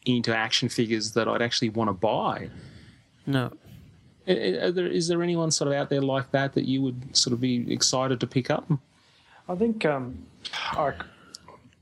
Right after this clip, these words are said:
Speaker 3: not really naming any names, but if you think, um, uh, when Hot Toys do it, then there's, there's suddenly an audience for it.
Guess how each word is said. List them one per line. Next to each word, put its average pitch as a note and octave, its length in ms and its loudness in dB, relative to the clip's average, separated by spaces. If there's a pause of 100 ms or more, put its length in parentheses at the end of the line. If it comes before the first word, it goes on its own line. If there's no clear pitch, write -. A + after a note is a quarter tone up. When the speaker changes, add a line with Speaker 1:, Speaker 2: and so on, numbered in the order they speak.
(360)
Speaker 3:
not D#3+ 220 0
really B2 260 2
naming A#2+ 380 0
any A2+ 160 -2
names, A#2 340 0
but B2 220 -6
if A#2 120 -6
you C3+ 60 0
think, C3 340 0
um, A2+ 460 -2 (540)
uh, F2 500 -14 (320)
when C#3+ 240 2
Hot D#3+ 300 -2
Toys B2+ 340 2
do A2 160 -2
it, G#2+ 140 -12 (160)
then A2+ 160 2
there's, A2 400 2
there's A#2 260 0
suddenly A2+ 380 0
an A2 100 -2
audience A2 480 2
for A2 320 0
it. - 80 -4